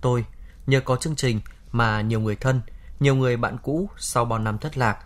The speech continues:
đã có thể tìm được nhau. Nay tôi cũng muốn nhờ cánh sóng của đài làm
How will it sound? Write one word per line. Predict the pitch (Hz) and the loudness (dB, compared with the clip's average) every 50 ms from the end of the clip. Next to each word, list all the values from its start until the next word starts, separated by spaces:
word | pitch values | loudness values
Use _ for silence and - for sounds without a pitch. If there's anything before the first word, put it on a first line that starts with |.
| - - - - - - | -16 -16 -16 -12 -4 0
đã | 110 101 123 | 0 0 0
có | - - 139 | -2 -4 -6
thể | - 147 120 101 95 95 - | -4 -2 -2 -2 -4 -4 -4
tìm | - 110 101 | -4 -4 -2
được | 95 92 - 110 | -4 -4 -4 0
nhau. | 117 117 113 110 - - - - - - - - - - - - - - - - - - | 2 2 2 0 -2 -6 -14 -16 -18 -18 -18 -18 -18 -18 -18 -18 -16 -16 -16 -12 -4 -2
Nay | 135 123 | 0 0
tôi | 117 - 120 113 113 110 110 113 110 - | 0 0 0 0 2 0 0 -2 -4 -6
cũng | 131 120 156 | -6 -4 -2
muốn | 127 117 113 131 | -2 -2 0 0
nhờ | 143 101 107 | 0 -2 -2
cánh | - - 104 - | -2 -4 -6 -4
sóng | - 110 98 101 110 | -4 -4 -4 -4 -4
của | - 143 113 | -4 -4 -2
đài | 110 104 101 98 92 - - - - - - - | 0 0 0 -2 -4 -8 -12 -16 -16 -12 -6 -2
làm | 123 120 117 113 113 | 0 0 0 0 -2